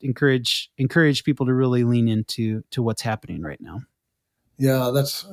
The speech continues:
Speaker 2: I lo-, I love what you're saying. When, and going back to the, the quote by Edwards there, uh, that I, I think that's, that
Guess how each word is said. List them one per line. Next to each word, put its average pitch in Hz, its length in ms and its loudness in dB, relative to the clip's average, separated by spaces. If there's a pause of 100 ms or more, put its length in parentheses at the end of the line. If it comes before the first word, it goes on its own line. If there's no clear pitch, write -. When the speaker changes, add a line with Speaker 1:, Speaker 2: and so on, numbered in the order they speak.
(100)
Speaker 2:
I 135 100 0
lo-, 131 200 2
I 127 60 -2
love 151 160 4
what 165 160 2
you're 156 60 -2
saying. 147 380 2
When, 139 280 4
and 139 340 0
going 139 260 2
back 143 260 2
to 143 240 2 (840)
the, 135 280 -2
the 139 100 2
quote 143 240 4
by 139 120 4
Edwards 139 480 4
there, 131 280 2
uh, 135 560 -4 (320)
that 131 220 -4 (160)
I, 135 260 -6
I - 20 -8
think 139 160 -6
that's, - 280 -2 (120)
that 135 240 -2